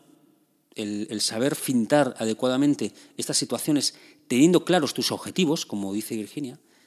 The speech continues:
pues generará una mayor capacidad de adaptación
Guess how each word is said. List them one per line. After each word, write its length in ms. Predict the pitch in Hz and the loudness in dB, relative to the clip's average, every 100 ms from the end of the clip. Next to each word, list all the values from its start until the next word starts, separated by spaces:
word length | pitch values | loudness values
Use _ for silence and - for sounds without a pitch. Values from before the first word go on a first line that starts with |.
| _ _ _ _ | _ _ _ _
pues 300 | - 110 107 | -4 0 0
generará 880 | - 117 110 110 135 156 170 - _ | 0 -2 -2 0 2 0 -2 -8 _
una 220 | 135 147 | 0 2
mayor 240 | 147 151 156 | 4 2 2
capacidad 380 | 139 120 131 147 | -2 -4 -2 0
de 80 | |
adaptación 600 | 147 - - 151 139 185 | 0 -2 -2 2 2 0